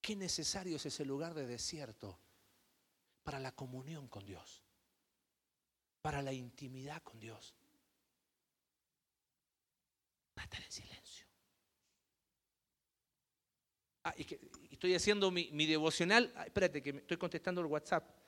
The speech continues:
Ah, y estoy diciendo, pues estoy viendo el Facebook, también está buenísimo. Wow, ¿cómo me hablaste, Señor? No, no, no va. Qué necesario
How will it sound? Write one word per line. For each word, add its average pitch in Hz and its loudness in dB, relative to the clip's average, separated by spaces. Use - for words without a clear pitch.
Ah, 175 2
y 170 2
estoy 185 10
diciendo, 196 6
pues 156 0
estoy 180 8
viendo 185 6
el 143 2
Facebook, 202 0
también 202 -4
está 214 -6
buenísimo. 208 -4
Wow, 170 -4
¿cómo 190 2
me 185 -2
hablaste, 185 0
Señor? 170 -2
No, 156 -14
no, 95 -14
no 139 -14
va. 104 -14
Qué 170 0
necesario 113 -4